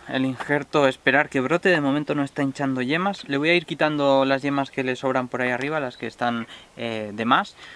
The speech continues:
porque suele sacar demasiadas yemas y es bueno eliminárselas.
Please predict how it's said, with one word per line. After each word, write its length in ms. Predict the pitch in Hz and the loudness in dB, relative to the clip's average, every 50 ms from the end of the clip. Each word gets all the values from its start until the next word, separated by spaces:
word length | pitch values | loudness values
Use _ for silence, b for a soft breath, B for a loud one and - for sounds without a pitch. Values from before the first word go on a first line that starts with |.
| B B - | B B -10
porque 200 | 131 135 - 120 | -8 -8 -6 -6
suele 220 | - 131 120 120 | -4 -2 -2 -2
sacar 320 | - 135 - 135 - - - - - - - 131 120 | -2 -6 -6 -8 -8 -10 -14 -20 -20 -20 -20 -18 -6
demasiadas 520 | 127 123 113 - - - 131 127 123 117 | -6 -4 -4 -2 -2 0 0 0 0 0
yemas 340 | 127 127 135 143 143 135 - | 0 0 0 0 -2 -2 -4
y 80 | 120 113 | -8 -10
es 120 | 110 - | -8 -6
bueno 220 | 123 120 113 110 B B B B B B B B B B | -6 -4 -4 -6 B B B B B B B B B B
eliminárselas. 680 | 120 117 120 120 123 123 135 139 - - 143 147 170 - | -6 -4 -4 -4 -2 -2 -2 -4 -4 -6 -6 -6 -6 -6